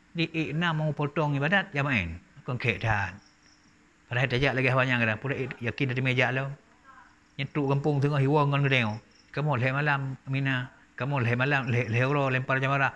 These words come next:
Dia yang mesti cakap hati umai lu pasal kerja leh orang. Yang ada kerja dua orang. Padahal waktu na. Pula dia jam belasah je. Oh ya, pula orang nyo. Kaya.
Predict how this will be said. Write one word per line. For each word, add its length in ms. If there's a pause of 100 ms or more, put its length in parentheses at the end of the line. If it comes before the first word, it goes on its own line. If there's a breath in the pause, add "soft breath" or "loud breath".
(360 loud breath)
Dia 160
yang 80
mesti 160
cakap 240
hati 80
umai 240
lu 160
pasal 240
kerja 320
leh 160
orang. 160 (720)
Yang 80
ada 160
kerja 240
dua 160
orang. 240 (240 loud breath)
Padahal 240
waktu 240
na. 240 (1300)
Pula 160
dia 240
jam 240
belasah 320
je. 80
Oh 80
ya, 160
pula 240
orang 200
nyo. 120 (800)
Kaya. 200